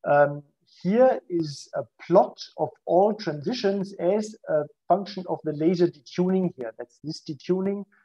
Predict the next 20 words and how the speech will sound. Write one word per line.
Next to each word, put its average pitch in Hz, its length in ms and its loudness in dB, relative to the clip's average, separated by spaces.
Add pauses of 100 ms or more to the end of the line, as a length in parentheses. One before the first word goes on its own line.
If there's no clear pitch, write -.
(320)
of, 160 160 4 (280)
um, 143 340 0 (320)
the 135 200 0 (120)
Raman 135 600 0 (240)
lasers 156 460 -2
that 139 200 -8
we 139 180 -12
apply. 165 580 0 (460)
And 147 200 -8
as 151 220 -6
you 151 80 -6
can 131 220 -12
see, 233 260 -4
if - 120 -8
we 165 60 -2
zoom 160 460 -2
in 262 320 -6
here 180 300 6
by 143 360 2
choosing 233 600 -4